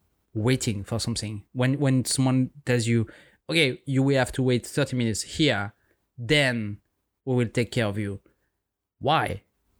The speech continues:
If you tell me, uh, the person that you want to talk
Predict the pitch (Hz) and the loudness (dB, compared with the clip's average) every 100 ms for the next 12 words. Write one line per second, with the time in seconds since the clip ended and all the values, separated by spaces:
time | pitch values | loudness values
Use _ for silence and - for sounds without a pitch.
0 | _ _ _ _ _ _ _ _ _ - | _ _ _ _ _ _ _ _ _ -2
1 | - 147 135 120 - - - 143 180 147 | 0 2 0 -2 -14 -16 -2 0 2 2
2 | 113 113 131 _ _ _ _ _ 117 113 | 2 0 -2 _ _ _ _ _ -2 0
3 | 110 104 101 98 110 - _ _ _ _ | 2 0 -2 -4 -8 -14 _ _ _ _
4 | _ _ _ _ - 139 113 113 131 135 | _ _ _ _ -16 -8 -4 0 0 2
5 | 151 143 - 131 123 - 123 113 | 2 0 0 0 0 0 0 0